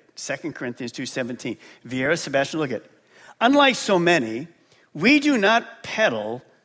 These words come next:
the word of God for profit. On the contrary, in Christ, we speak before God with sincerity,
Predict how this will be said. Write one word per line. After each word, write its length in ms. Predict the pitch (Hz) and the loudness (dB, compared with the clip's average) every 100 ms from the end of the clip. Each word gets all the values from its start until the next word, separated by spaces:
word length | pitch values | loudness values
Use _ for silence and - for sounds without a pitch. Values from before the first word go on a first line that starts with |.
| _ _ _ _ | _ _ _ _
the 180 | 143 160 | -4 -2
word 420 | 143 170 202 226 | 0 0 2 2
of 200 | 165 127 | 0 -2
God 400 | 139 127 123 135 | -4 -2 -4 -6
for 180 | - 131 | -12 -14
profit. 680 | - 175 175 - 82 - - _ _ _ _ _ _ _ _ - - | -12 -12 -12 -12 -18 -20 -20 _ _ _ _ _ _ _ _ -20 -4
On 220 | - 233 285 | 4 6 6
the 100 | 302 | 2
contrary, 680 | 214 226 226 - 123 127 | 2 2 2 0 -2 0
in 220 | 175 240 262 | 0 2 0
Christ, 540 | - 120 110 151 - _ _ _ _ | 0 0 0 -2 -10 _ _ _ _
we 300 | 147 175 269 | -4 2 2
speak 680 | 269 - - 202 214 - _ | 2 -4 -8 -6 -6 -10 _
before 520 | 151 139 - 190 202 | -10 -8 -8 -6 -6
God 320 | 170 120 117 123 - _ _ _ _ | -4 -4 -4 -6 -16 _ _ _ _
with 160 | 135 | -6
sincerity, 920 | 127 - 131 123 - 170 127 104 92 | -6 -6 -6 -6 -6 -4 -6 -8 -12